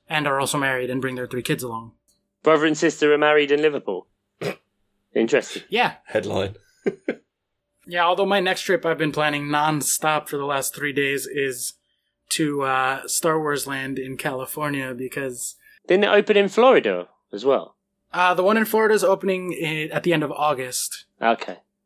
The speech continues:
Speaker 1: But the, uh, the one in Los Angeles just opened on Friday. If you listen to the special edition Nerdy Newsstand,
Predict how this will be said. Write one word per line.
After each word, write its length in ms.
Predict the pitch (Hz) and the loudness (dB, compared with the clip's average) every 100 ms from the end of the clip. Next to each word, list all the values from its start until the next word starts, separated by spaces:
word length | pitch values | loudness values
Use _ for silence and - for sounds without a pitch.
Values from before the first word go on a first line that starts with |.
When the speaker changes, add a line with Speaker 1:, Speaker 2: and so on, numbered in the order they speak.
| _ _ | _ _
Speaker 1:
But 320 | 147 156 - _ _ | -4 -2 -2 _ _
the, 320 | 151 160 147 | -8 -4 -2
uh, 200 | 135 139 | 0 2
the 80 | 143 | 2
one 160 | 156 156 | 2 2
in 340 | 147 147 - - _ _ _ _ _ | 0 -6 -10 -18 _ _ _ _ _
Los 260 | 170 165 185 | -2 0 0
Angeles 400 | 165 151 143 - | 0 -2 -4 -2
just 240 | 160 156 | 0 0
opened 240 | 151 139 | 0 0
on 100 | 131 | 0
Friday. 460 | 127 135 131 127 - _ | 0 0 -2 -4 -10 _
If 220 | 175 165 | -8 -4
you 80 | 196 | 0
listen 320 | 214 262 254 | 0 2 2
to 100 | 240 | 2
the 160 | 220 208 | 0 -2
special 380 | - 226 - 208 | 0 0 0 0
edition 380 | 196 202 202 185 | 2 0 0 2
Nerdy 280 | 196 190 | 2 2
Newsstand, 760 | 170 185 202 - 147 131 131 135 | 2 0 0 0 2 0 -2 -6